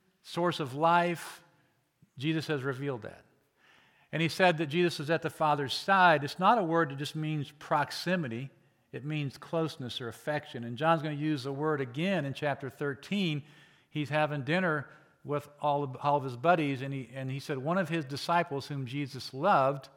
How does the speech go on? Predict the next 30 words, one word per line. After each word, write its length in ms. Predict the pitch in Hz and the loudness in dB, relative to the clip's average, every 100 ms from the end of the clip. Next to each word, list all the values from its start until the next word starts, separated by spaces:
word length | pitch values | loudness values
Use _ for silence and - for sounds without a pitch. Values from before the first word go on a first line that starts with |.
| _ _ _ _ 139 | _ _ _ _ -6
was 220 | 143 139 | -6 -4
reclining 480 | 139 - 175 180 170 | -6 2 4 4 0
at 80 | |
the 60 | 165 | -4
table 520 | - 156 147 147 135 - _ - | -4 -4 -2 -4 -8 -16 _ -4
at 140 | 143 | -4
Jesus' 500 | 123 143 135 - 127 | -2 -4 -6 -8 -10
side. 600 | - - 165 147 123 107 | -8 -4 2 4 4 0
And 100 | 123 | -4
he's 140 | 139 175 | -4 6
not 220 | 220 196 | 8 8
just 200 | 185 - | 2 -2
telling 320 | 180 175 160 | 0 0 0
us 200 | 151 - | -2 -6
the 60 | 143 | -4
logistics 840 | 135 117 117 180 - 156 131 - _ _ - | -4 -4 -2 -2 -2 -8 -10 -14 _ _ -8
of 140 | 135 | -6
the 80 | 127 | -4
dinner. 400 | 143 160 113 104 - - | 0 0 -2 -10 -18 -6
We 100 | 170 | -2
don't 120 | 185 | 0
really 200 | 175 160 | 0 -2
care 500 | - - 180 180 147 | -6 -2 2 4 4
the 80 | 127 | 2
logistics 480 | 127 127 143 131 135 | -4 -4 -6 -6 -8
of 40 | |
the 80 | 127 | -6
dinner. 320 | 139 143 120 - - _ _ _ _ | -4 -6 -8 -12 -20 _ _ _ _
He's 220 | 160 160 | -2 -2
tying, 580 | - 185 214 202 165 160 | 0 8 8 10 6 2